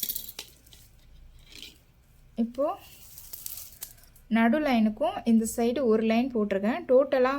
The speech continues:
வந்து நம்போ, டோட்டலா வந்து நம்ம வந்து பேஸ் வந்து எட்டு லைன் போட போறோம். இது நம்மளுடைய நடு லைனு. நடு லைனுக்கும் இந்த சைடு வந்து ஒரு லைன் போட்டிருக்கேன். இன்னும் வந்து மூணு லைன் போடணும். போட்டோம் அப்படின்னா ஒரு சைடு வந்து நமக்கு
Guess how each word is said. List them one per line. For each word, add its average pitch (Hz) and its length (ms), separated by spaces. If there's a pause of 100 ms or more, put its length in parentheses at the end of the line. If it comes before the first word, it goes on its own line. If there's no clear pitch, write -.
வந்து 220 180 (120)
நம்போ, 214 260 (1300)
டோட்டலா 302 480
வந்து 247 240
நம்ம 254 200
வந்து 220 140 (120)
பேஸ் 240 340
வந்து 208 180 (140)
எட்டு 220 260
லைன் 240 280
போட 220 160 (120)
போறோம். 196 320 (300)
இது 269 180
நம்மளுடைய 220 380 (100)
நடு 208 300
லைனு. 196 300 (160)
நடு 214 280
லைனுக்கும் 247 500
இந்த 226 160 (100)
சைடு 233 280
வந்து 208 180 (120)
ஒரு 247 240
லைன் 247 260
போட்டிருக்கேன். 214 540
இன்னும் 285 260
வந்து 240 140 (100)
மூணு 254 240
லைன் 226 260
போடணும். 208 380
போட்டோம் 247 320
அப்படின்னா 214 240 (140)
ஒரு 240 180
சைடு 254 240
வந்து 226 220
நமக்கு 233 260